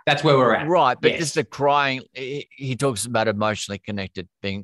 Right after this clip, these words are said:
Speaker 2: emotionally connected.
Speaker 1: You know, the film, I, I know I'm not meant to f-, feel this way, but the film's better. There's a bit where Michael Thomas scores, and Thomas, and he,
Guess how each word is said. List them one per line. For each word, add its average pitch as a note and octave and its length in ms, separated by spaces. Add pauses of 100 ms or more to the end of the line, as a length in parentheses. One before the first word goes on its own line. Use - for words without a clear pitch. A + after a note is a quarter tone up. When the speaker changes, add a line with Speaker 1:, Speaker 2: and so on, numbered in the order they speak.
Speaker 2:
emotionally G#2 400
connected. F#2+ 240
Speaker 1:
You D#3+ 60
know, E3 120
the D3 140
film, F3+ 180
I, D#3 280
I D3 40
know D#3+ 220
I'm C#3+ 80
not C3+ 160
meant A#2+ 140
to A#2 80
f-, A2+ 320
feel B2 160
this B2+ 180
way, G#2+ 80
but G#2 140
the F#2+ 160
film's A#2 280
better. G2+ 360 (280)
There's C3+ 120
a C3+ 60
bit C#3+ 220
where C#3 200
Michael C3 260
Thomas A#2+ 360
scores, B2 380
and F#3 140
Thomas, F4 680 (160)
and C#3+ 200
he, D#3+ 460